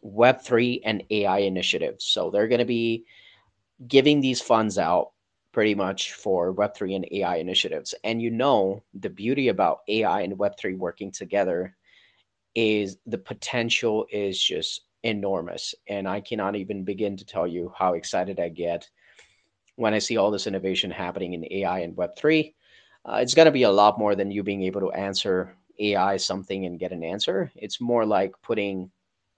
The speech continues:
predictive analysis on top of the chain and getting, being eas-,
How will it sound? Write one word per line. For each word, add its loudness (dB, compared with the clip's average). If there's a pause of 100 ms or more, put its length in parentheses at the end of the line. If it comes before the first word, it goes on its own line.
(1120)
predictive 4
analysis 0
on -4
top 0
of -10
the -8
chain -4 (220)
and -6
getting, -2 (400)
being -4
eas-, -4